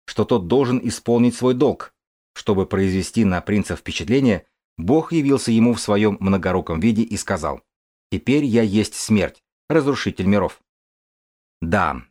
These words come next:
подобные генетические манипуляции на людях могут избавить нас от болезней, биологических нарушений и любых качеств, которые кажутся нежелательными,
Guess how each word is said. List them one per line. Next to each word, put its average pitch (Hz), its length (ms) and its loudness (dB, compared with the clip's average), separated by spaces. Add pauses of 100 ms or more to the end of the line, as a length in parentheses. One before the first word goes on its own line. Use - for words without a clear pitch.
(160)
подобные 101 640 0
генетические 98 680 -2
манипуляции 92 640 0
на 87 140 0
людях 127 340 0 (300)
могут 110 340 0
избавить 92 460 -2
нас 95 200 -2
от 85 100 -4
болезней, 92 560 0 (280)
биологических 90 720 -4
нарушений 110 560 2
и 104 160 -4
любых 101 320 0
качеств, - 500 -4 (300)
которые 85 400 -4
кажутся 104 380 -2
нежелательными, 101 720 -2